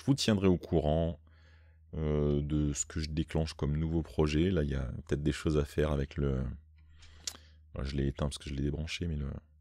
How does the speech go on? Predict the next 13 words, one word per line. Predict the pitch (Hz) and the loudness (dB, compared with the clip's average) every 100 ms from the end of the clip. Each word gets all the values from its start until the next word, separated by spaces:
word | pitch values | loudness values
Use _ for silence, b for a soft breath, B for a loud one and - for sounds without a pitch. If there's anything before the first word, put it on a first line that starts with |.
| - | -12
le | 76 | -12
kit | - 73 - | -10 -12 -4
plasma, | 76 - 78 | -4 0 0
là, | 80 | 0
je | 73 | -2
vais | 69 | -4
voir | 76 | -4
si | - | -4
je | - - | -6 0
fais | 82 | 0
autre | 78 | 0
chose | - 78 | 0 2
avec. | 71 71 - - | 4 2 0 -2